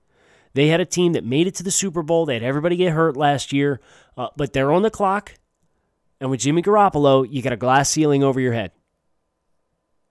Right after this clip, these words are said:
So San Francisco gave up a ton. And if Miami parlays that into a greater trade down, and they set up this team for an embarrassment of riches, yet again,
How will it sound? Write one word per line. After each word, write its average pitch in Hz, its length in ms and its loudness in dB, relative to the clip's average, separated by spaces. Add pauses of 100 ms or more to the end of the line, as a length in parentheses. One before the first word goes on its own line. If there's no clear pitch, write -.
So - 140 -12
San 139 220 0
Francisco 151 500 0
gave 135 220 0
up 143 140 -2
a - 40 -8
ton. 104 400 -6 (580)
And 139 120 -2
if 123 100 -2
Miami 196 400 2
parlays 165 640 0
that 113 320 -4 (440)
into 143 360 -2
a 135 40 -2
greater 165 440 2
trade 156 360 0
down, 92 280 -10 (260)
and 123 160 -2
they 165 160 2
set - 500 0 (120)
up 127 320 -2
this 156 340 2
team 151 340 -2
for 135 440 -4
an 135 220 -6
embarrassment 156 880 0
of 143 220 -4
riches, - 580 -6 (960)
yet 127 300 0
again, 170 540 4